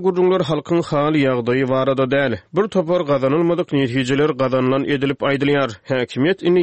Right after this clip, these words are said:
ýalan sözlemek enligine girdi diýip ýaşaýjy aýtdy. Ýaşaýjylaryň biri häkimiýetler halkyň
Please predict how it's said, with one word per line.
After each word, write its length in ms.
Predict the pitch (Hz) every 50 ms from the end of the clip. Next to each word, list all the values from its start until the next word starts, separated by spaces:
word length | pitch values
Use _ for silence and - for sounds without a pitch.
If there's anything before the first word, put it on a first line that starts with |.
| 160
ýalan 240 | 147 143 147 156 160
sözlemek 500 | - - 165 151 160 160 160 165 156 -
enligine 480 | - 147 135 131 127 120 120 123 135 139
girdi 500 | 123 113 117 120 120 117 107 101 117 131 123
diýip 220 | 135 147 143 -
ýaşaýjy 520 | - 120 117 113 - - - 120 117 110 135 131
aýtdy. 300 | 123 - _ - 147 143
Ýaşaýjylaryň 1000 | 120 87 78 - _ _ 135 120 131 131 - 147 139 123 117 135 147 196 233 220
biri 200 | 220 220 220 202 180
häkimiýetler 640 | 196 185 185 180 - 175 175 175 165 - 226 196 175
halkyň 340 | 165 165 160 - - 185